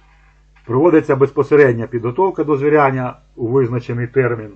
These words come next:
погоджується з представниками Т Ц К час і спосіб, способи звіряння, уточнюються списки персонального обліку для звіряння. Тобто, в чому тут суть?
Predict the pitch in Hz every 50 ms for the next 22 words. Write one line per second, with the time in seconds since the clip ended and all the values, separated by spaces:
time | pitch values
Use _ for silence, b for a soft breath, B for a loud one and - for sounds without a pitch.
0 | - - 127 113 123 135 143 127 107 117 117 110 - - - 104 98 - _ -
1 | 113 - _ - 117 110 117 117 - 131 127 120 113 110 - - 113 - - 120
2 | - - 120 110 104 - _ - 127 123 117 - - _ b b b b b b
3 | b b _ _ - - _ - 139 160 175 - - 156 147 139 135 131 131 -
4 | - _ - 147 175 - - 143 135 143 131 135 139 139 143 139 135 131 127 120
5 | 113 - _ _ _ _ _ _ _ _ _ _ _ _ _ _ _ _ _ _
6 | _ _ _ _ _ - 120 - - 151 147 127 - 127 123 117 - 127 - -
7 | - 165 190 180 - - 160 143 - 160 139 - 156 143 151 151 147 143 139 139
8 | 139 - 139 139 139 123 123 127 123 - 123 110 113 123 135 131 120 104 107 120
9 | 120 127 123 117 110 110 107 101 - 135 135 - - 139 135 127 123 120 113 113
10 | - - - - - - 143 139 131 120 - 120 - - - 117 107 - _